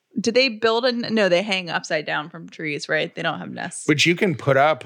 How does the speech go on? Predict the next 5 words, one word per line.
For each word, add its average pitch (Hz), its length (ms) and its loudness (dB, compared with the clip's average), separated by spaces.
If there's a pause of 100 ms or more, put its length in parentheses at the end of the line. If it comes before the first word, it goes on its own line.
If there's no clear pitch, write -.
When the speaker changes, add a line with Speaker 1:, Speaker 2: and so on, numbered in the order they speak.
Speaker 2:
bat 107 540 -4
boxes, 143 760 -2 (380)
which 117 220 0
are, 117 80 4
like, 104 340 2